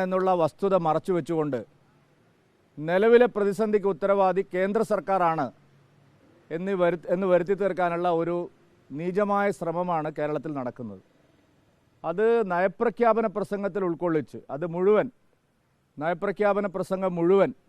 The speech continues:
കേന്ദ്രത്തിനെ കുറ്റം പറഞ്ഞ് സ്വന്തം ഉത്തരവാദിത്തത്തിൽ നിന്ന് ഒളിച്ചോടാനുള്ള നീക്കമാണ് സർക്കാർ നടത്തിയത്. ആ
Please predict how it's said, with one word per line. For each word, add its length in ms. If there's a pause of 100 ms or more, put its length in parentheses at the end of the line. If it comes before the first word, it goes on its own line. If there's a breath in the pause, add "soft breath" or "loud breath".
(200)
കേന്ദ്രത്തിനെ 720
കുറ്റം 300
പറഞ്ഞ് 240 (720)
സ്വന്തം 500
ഉത്തരവാദിത്തത്തിൽ 760
നിന്ന് 200 (480)
ഒളിച്ചോടാനുള്ള 680 (100)
നീക്കമാണ് 500 (500)
സർക്കാർ 320 (100)
നടത്തിയത്. 440 (800)
ആ 140